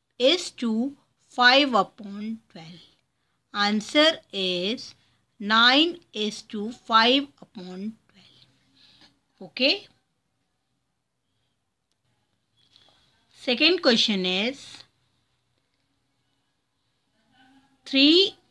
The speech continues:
is to one upon five plus nine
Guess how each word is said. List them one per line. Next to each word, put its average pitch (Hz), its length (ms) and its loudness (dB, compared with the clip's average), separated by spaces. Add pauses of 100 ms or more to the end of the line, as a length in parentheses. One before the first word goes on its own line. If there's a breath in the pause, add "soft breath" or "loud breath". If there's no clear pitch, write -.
(140)
is 226 180 0 (140)
to 214 80 0 (180)
one 262 300 4
upon 180 440 -4 (140)
five 202 640 -2 (680)
plus 226 480 0 (1300 soft breath)
nine 294 480 4